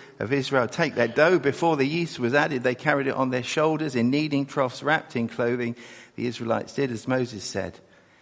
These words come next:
And verse thirty-seven, "They traveled from Ramesses to Succoth. There were six hundred thousand men on foot, besides women and children.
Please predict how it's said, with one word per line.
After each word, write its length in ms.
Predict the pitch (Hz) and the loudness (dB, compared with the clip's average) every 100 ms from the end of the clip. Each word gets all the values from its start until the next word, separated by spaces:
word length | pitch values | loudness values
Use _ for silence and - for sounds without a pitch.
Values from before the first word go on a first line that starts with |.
| _ _ _ _ _ _ - | _ _ _ _ _ _ -8
And 120 | 110 | -4
verse 280 | 117 113 - | 0 -2 0
thirty-seven, 680 | 127 117 107 143 131 135 | -2 0 0 2 4 2
"They 160 | 127 113 | 0 -2
traveled 480 | - 151 139 135 127 | 2 2 2 -2 -4
from 240 | 117 117 | -2 0
Ramesses 640 | 135 135 135 - 131 120 | 2 0 0 -2 -2 -2
to 100 | - | -4
Succoth. 560 | 113 156 151 160 156 - | -4 -2 -2 -2 -4 -4
There 140 | 127 | -6
were 80 | 113 | -6
six 340 | 107 180 - - | -6 -4 -4 -2
hundred 340 | 135 117 113 | -2 -2 -6
thousand 480 | - 117 110 113 117 | -2 -2 -2 -2 -4
men 220 | 120 117 | -4 -4
on 140 | 104 | -6
foot, 340 | 110 - 202 - | -4 0 0 -2
besides 460 | 135 - 117 113 | -6 -2 -2 -2
women 320 | 123 127 120 123 | -2 0 0 -2
and 100 | 113 | -6
children. 480 | - 110 101 101 | -4 -2 0 -4